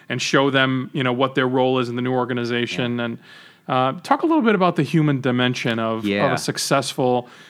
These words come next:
Speaker 1: both in an acquisition mode and in a
Speaker 2: Mm-hmm.
Speaker 1: divestiture. Like, that's so important, I think, and,
Speaker 2: Mm-hmm.
Speaker 1: and people rarely discuss it.
Speaker 2: Yeah.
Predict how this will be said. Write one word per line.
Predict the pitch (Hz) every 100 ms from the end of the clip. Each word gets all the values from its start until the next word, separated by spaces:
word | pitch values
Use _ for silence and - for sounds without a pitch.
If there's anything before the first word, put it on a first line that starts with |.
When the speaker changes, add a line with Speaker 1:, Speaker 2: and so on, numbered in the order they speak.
| -
Speaker 1:
both | 135 202 220
in | 190 175
an | 165
acquisition | 160 165 143 180 - 175
mode | 170 165 151
and | 151 151
in | 135
a |
Speaker 2:
Mm-hmm. | 120 131 123
Speaker 1:
divestiture. | 160 - 135 - 117
Like, | 120 120
that's | 208 220
so | - - 226 214
important, | 180 - 185 170 120
I | 110
think, | 104 98 90
and, | - 92
Speaker 2:
Mm-hmm. | 80 - -
Speaker 1:
and | 143 139
people | 190 185 156 151
rarely | 147 165 160 147 135 147 - -
discuss | 156 131 - 113 -
it. | - _ - - - _
Speaker 2:
Yeah. | 95 87 80